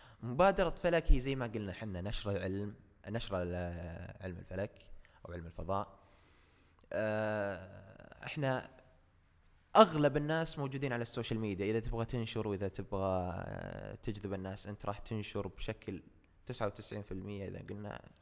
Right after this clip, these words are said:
على السوشيال ميديا وعلى الإنترنت بشكل عام. فإحنا راح قاعدين نستهدف ال-، مبادرة فلك هي مبادرة تهدف إلى نشر علم الفلك عبر السوشيال ميديا. آه، تويتر،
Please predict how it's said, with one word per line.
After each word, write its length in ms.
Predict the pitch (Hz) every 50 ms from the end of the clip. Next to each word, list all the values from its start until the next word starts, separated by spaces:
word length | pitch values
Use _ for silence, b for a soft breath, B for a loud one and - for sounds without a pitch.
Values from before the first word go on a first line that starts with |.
| _
على 240 | - - 101 107 107 - - - - b b b b b b b b b b -
السوشيال 400 | 92 - 95 87 - 90 87 85
ميديا 260 | 92 98 92 92 92
وعلى 200 | 87 95 95 92
الإنترنت 500 | 87 98 95 - 101 95 87 87 95 - - - - - -
بشكل 240 | - - - - 104
عام. 120 | 101 104 - B B B B B B B B
فإحنا 300 | 139 151 - 190 180 170
راح 200 | 170 160 - 147
قاعدين 320 | 131 131 131 139 139 135
نستهدف 680 | 127 - - - - 135 117 117 110 117 117 117 - -
ال-، 800 | 95 92 90 90 87 90 90 87 87 85 95 101 92 92 95 98
مبادرة 280 | 98 101 120 113 110 101
فلك 360 | - - 110 107 - - 104
هي 180 | 95 98 101 B B B B B B
مبادرة 440 | - 98 107 120 127 127 123 120 117
تهدف 520 | 113 - 135 135 127 123 123 123 120 - -
إلى 180 | 107 101 101
نشر 340 | 117 139 139 - 117 107 -
علم 180 | 151 156 147 135
الفلك 420 | 123 123 135 123 127 - - - -
عبر 220 | 123 120 - -
السوشيال 500 | 107 - - - 110 101 - - 101 92
ميديا. 380 | 92 95 90 87 - - - - - - - - - - _ - - - - b b b b b b b b - - -
آه، 220 | - - - - - 78 76 - - - - - - - -
تويتر، 420 | - 120 113 - 113 110 110 -